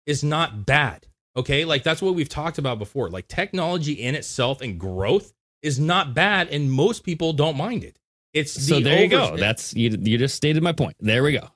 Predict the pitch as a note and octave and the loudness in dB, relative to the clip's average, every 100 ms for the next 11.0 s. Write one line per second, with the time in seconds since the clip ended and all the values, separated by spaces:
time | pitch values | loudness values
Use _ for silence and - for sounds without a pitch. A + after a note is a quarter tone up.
0 | - - C3+ B2 B2 D3 B2+ C#3 E3+ F#3+ | -6 2 2 4 4 4 4 4 2 0
1 | - D#3+ - D3 - G#2 G#2+ G2+ A2 A2 | 0 -2 0 0 0 0 0 0 0 0
2 | G#2 G2 F#2+ G#2 D#3 - A#2 B2 C3+ - | 2 2 2 0 0 0 0 2 0 2
3 | G#2+ A#2 - B2+ C#3 C#3 C#3 D#3 F3 A#2 | 2 2 0 0 2 0 2 4 4 4
4 | C#3+ B2 B2 C3+ C3+ G3+ - G#2 A#2 - | 4 2 2 2 2 2 0 0 -2 -2
5 | A2+ - - - - D#3 - - C#3 D3+ | -4 -2 -4 0 0 2 0 -6 -6 -4
6 | D#3 F#3+ G3 A3 - - _ B2 B2+ G#2+ | -4 -4 -4 -6 -12 -18 _ -6 -6 -6
7 | G2 G#2+ A2 F2 - - - - A2+ G#2+ | -6 -2 -2 -4 -10 -14 -12 -8 -4 -4
8 | G#2 G2 E2 D2+ C2 - _ _ _ _ | -4 -6 -8 -10 -14 -18 _ _ _ _
9 | _ _ _ - C#3 C3 G3 A3 F#3+ F#3+ | _ _ _ -2 2 4 6 4 2 2
10 | F#3 E3+ D3 B2 A#2 C3 G#2+ - A#2+ | 2 0 0 -2 -2 -4 -4 -4 -4